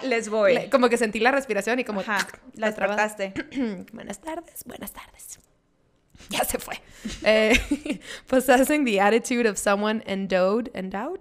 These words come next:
Speaker 2: no sé cómo se dice, with an ungodly amount of cool.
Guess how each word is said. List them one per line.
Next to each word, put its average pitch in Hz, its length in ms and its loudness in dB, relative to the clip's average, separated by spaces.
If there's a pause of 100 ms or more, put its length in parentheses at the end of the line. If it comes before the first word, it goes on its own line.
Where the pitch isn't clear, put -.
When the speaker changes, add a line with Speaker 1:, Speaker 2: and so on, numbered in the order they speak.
Speaker 2:
no 214 80 -10
sé 190 80 -10
cómo 185 100 -12
se 180 60 -8
dice, - 240 -12 (280)
with 208 200 2
an 208 240 2
ungodly 214 720 4
amount 185 520 -6
of - 160 -16
cool. - 340 -14